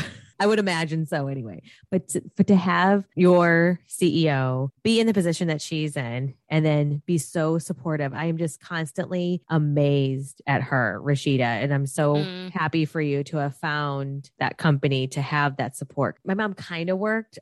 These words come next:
Speaker 1: I don't know if your mom worked or what, but I don't,
Speaker 2: Mm-hmm.
Speaker 1: you know, like, I feel like, uh, with our generation, like, we all have careers now. It's, like, more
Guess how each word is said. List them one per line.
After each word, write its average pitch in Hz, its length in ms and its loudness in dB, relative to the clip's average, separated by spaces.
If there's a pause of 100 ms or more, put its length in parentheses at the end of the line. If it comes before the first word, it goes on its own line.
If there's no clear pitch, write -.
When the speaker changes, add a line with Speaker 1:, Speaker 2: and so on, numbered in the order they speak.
Speaker 1:
I 180 100 -2
don't 185 140 0
know 175 240 0
if 160 220 -4
your 170 140 -2
mom 175 500 -4
worked 180 420 0
or 156 240 0
what, 165 240 -4
but 170 140 -4
I 165 80 -4
don't, 170 240 0
Speaker 2:
Mm-hmm. 196 240 -8 (380)
Speaker 1:
you 190 120 -2
know, 180 140 0
like, 165 180 -2
I 165 80 -4
feel 185 220 -4
like, 165 320 -4
uh, 147 200 -4
with 170 200 -2
our 151 180 -4
generation, 185 560 -4
like, 170 160 -4
we 196 140 0
all 147 340 0 (380)
have 151 340 -4
careers 147 760 -2
now. 226 400 0
It's, 170 160 2
like, 156 100 0
more 156 480 2